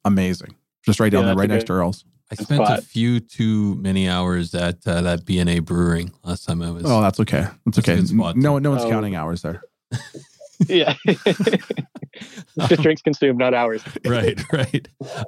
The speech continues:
Speaker 3: Uh, one book that you'd recommend for our listeners.
Speaker 2: Topical, The Wealthy Renter, I, I think is a, an interesting read for people in housing and development.
Speaker 1: Wow. It's good. I, I don't think we've had that one before.
Speaker 3: No, we haven't.
Speaker 1: So you're at the winery, you've had a couple drinks.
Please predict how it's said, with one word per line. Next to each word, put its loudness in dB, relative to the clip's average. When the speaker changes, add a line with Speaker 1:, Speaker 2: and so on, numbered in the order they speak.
Speaker 3:
Uh, 2
one 2
book -2
that -2
you'd 0
recommend 0
for -4
our 0
listeners. -4
Speaker 2:
Topical, 0
The 2
Wealthy 2
Renter, -2
I, -6
I -6
think -2
is 2
a, 2
an 2
interesting 2
read 4
for -2
people -2
in -2
housing 2
and -2
development. -2
Speaker 1:
Wow. 2
It's -20
good. 2
I, 4
I 4
don't 2
think 2
we've 0
had -2
that 0
one -2
before. -4
Speaker 3:
No, -12
we -12
haven't. -12
Speaker 1:
So 2
you're 6
at 0
the 2
winery, 2
you've 0
had 0
a -2
couple -4
drinks. -6